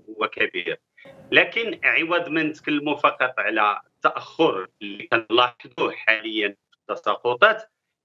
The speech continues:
فاحنا كنقولوا أن كل التخوفات اللي تكلمتي عليها الأستاذة إيمان هي مبررة،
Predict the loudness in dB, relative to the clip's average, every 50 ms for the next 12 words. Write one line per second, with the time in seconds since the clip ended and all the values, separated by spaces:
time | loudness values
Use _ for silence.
0 | _ _ 0 0 0 0 0 0 2 2 4 4 2 0 -4 -8 -2 0 0 0
1 | 0 -2 -2 0 2 4 4 2 0 0 -2 -2 -2 0 2 2 2 2 0 -4
2 | -6 -6 -4 _ 0 0 0 0 2 4 4 4 6 4 4 4 2 -4 -16 -12
3 | -12 -12 -12 -10 -6 -6 -4 -4 -4 -6 -6 -4 -2 -2 0 0 0 0 0 0
4 | -2 -4 -6 _ -20 -14 -6 -2 0 2 2 2 2 2 -2 0 0 0 2 4
5 | 4 6 6 6 6 4 4 4 2 4 2 2 2 0 -2 -4 -8